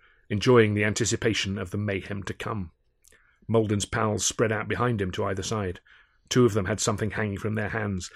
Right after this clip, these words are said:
little ugly-looking weapons, like little black cloth bags of shot. One fellow was clearly going to be relying on his bare hands, which were absolutely massive, while Malden himself had got hold of a piece of wood about two feet in length.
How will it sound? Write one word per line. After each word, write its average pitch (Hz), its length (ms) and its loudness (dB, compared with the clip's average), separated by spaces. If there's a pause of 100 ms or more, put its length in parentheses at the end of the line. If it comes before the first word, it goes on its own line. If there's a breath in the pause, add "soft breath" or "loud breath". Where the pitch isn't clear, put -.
(140 loud breath)
little 113 360 2
ugly-looking 101 600 -2
weapons, 95 500 -2 (180 loud breath)
like 101 140 -2
little 104 400 -4
black 120 300 0 (100)
cloth - 380 -2
bags 104 360 -6
of 90 100 -10
shot. - 460 -8 (920 soft breath)
One 127 180 6
fellow 107 240 4
was 101 160 0
clearly 107 300 2
going 101 140 0
to - 60 -10
be 98 80 -2
relying 104 380 0
on 98 80 -2
his 95 100 -4
bare 98 280 2
hands, 95 500 -4
which - 160 -8
were - 140 -16
absolutely 104 480 -2
massive, 110 560 -2 (460 loud breath)
while 104 180 6
Malden 113 340 8
himself 110 380 4
had 98 120 -8
got 113 140 0
hold 104 160 0
of 98 80 -4
a 98 60 0
piece - 260 -2
of 101 140 -2
wood 117 180 8
about 95 320 0
two 117 160 0
feet 98 320 -6
in 95 140 -4
length. - 480 -6